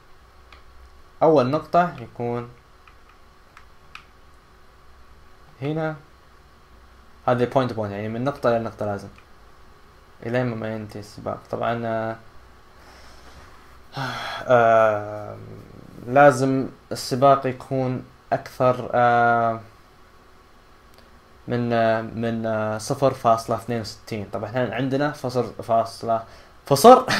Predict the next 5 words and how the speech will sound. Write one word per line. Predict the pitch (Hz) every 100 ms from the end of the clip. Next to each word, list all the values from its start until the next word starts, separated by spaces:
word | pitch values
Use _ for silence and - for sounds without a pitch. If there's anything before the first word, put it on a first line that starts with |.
| 143
<laughs> | - - -
صفر | - 156 151 165 170
فاصلة | - - 117 113 120 113
صفر | - - - 117 110 107
ستة. | - 113 -